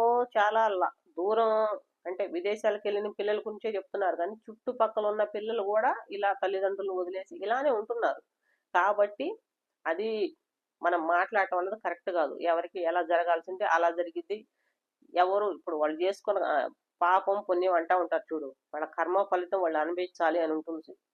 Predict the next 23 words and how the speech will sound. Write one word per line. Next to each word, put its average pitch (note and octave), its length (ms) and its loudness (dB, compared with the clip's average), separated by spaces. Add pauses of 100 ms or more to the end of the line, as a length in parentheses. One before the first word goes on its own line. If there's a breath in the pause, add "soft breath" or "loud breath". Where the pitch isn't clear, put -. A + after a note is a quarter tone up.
(160)
అంతే. D#3+ 280 -4 (260)
ముందు E3 260 -6
మే-, E3 360 -4
దాన్ని D#3+ 280 0
నమ్మండి. D#3+ 380 -2 (100)
భగవంతుడు E3+ 480 -2
అనేవాడు D#3 280 -2
ఒకడు D3 200 -10
ఉన్నాడు. D3+ 280 -12 (640)
మీరు D3+ 220 -4
ఏం E3 200 -2
చేశారు, E3+ 420 -2 (520)
ఏంది E3+ 280 0
అన్నది E3 220 2
ఇక్కడ E3 220 -2
రాసి D3+ 260 0
ఉంటుంది. D3+ 340 -8 (280)
దాన్ని F3 340 4
బట్టి F#3+ 280 0
ఇది F#3 160 -2
జరుగుతూ E3 360 -2
ఉంటుంది. C#3+ 340 -4
అంతేగాని F3 500 -2